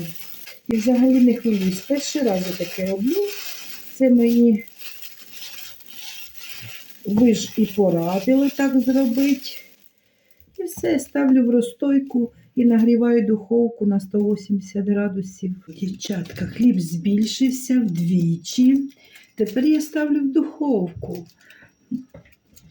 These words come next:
Сто вісімдесят градусів, десь хвилин на сорок, не менше. Я перший раз так печу, дівчата, буду пекти. Я надіюсь, що все вийде. Це все ваші коментарі, це все ваші поради.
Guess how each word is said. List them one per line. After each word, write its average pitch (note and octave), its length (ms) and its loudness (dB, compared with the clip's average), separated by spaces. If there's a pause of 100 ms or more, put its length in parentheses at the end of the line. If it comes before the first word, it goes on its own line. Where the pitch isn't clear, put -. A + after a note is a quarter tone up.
(180)
Сто - 220 -4
вісімдесят B3 520 0
градусів, G#3+ 560 0
десь G#3 200 -2
хвилин G3+ 360 2
на G3+ 160 0
сорок, F#3+ 520 -6
не F#3+ 120 2
менше. F#3 600 -4 (960)
Я A3+ 200 0
перший B3 380 0
раз G#3+ 260 0
так E3+ 160 -6 (200)
печу, E3 440 -4
дівчата, E3 480 -4
буду F3 240 -2
пекти. E3+ 360 -2
Я F3 120 2
надіюсь, E3+ 400 0
що E3+ 160 -6
все F3 260 -4
вийде. F#3 320 2
Це E3+ 180 -6
все E3+ 280 -4
ваші E3+ 360 -6
коментарі, F3 760 -2
це F#3 140 -2
все F3+ 220 -6
ваші F3 360 -4
поради. A3 680 0